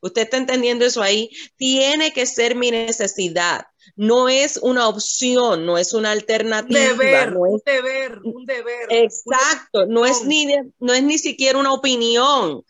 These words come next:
Speaker 1: Y, y ahí es otra cosa, cuando nosotros nos ponemos a opinar, obviamente se nos va a hacer difícil. ¿Por qué? Porque me estoy dejando llevar por mi opinión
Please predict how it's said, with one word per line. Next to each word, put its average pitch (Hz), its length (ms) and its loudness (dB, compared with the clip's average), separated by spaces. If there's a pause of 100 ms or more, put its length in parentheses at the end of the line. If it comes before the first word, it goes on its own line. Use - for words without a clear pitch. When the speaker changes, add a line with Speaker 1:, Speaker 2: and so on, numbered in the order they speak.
(180)
Speaker 1:
Y, 240 140 2 (160)
y 240 120 0
ahí 226 200 2
es 320 60 2
otra 277 320 -2
cosa, 240 380 0
cuando 196 220 -2
nosotros 196 340 -2
nos 277 140 -2
ponemos 269 300 -2
a 285 120 0
opinar, 247 600 -2 (260)
obviamente 262 720 0
se 247 140 -2
nos 208 140 -2
va 196 60 0
a - 20 -2
hacer 226 180 -2
difícil. 233 560 -4
¿Por 190 160 -2
qué? 247 120 -2
Porque 240 240 -2
me 196 80 -4
estoy 202 180 -6
dejando 226 300 -2
llevar 196 400 -2
por 214 140 0
mi 190 140 -4
opinión 190 520 -2